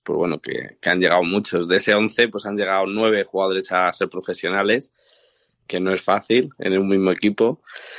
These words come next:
Y, y sobre todo, pues Coque era uno de los que más destacaba en su momento.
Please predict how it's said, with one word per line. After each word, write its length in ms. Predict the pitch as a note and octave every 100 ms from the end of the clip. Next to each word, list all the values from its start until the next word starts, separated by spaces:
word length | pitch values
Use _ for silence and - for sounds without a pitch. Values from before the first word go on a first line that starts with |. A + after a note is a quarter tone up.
| - - -
Y, 640 | A#2+ A2 G#2+ G#2+ G#2+ G#2 G#2
y 40 |
sobre 260 | - G2+ F#2+
todo, 260 | G2 G2+
pues 160 | G#2 F#2+
Coque 280 | G2+ F#2+ G2+
era 140 | G2+
uno 160 | G2+ G2+
de 60 |
los 140 | F#2+ -
que 120 | F#2
más 260 | F2+ F#2+ F#2
destacaba 500 | G2 - G2+ G2+ F2+
en 80 | F2+
su 120 | E2
momento. 520 | F2+ G2+ F#2+ E2+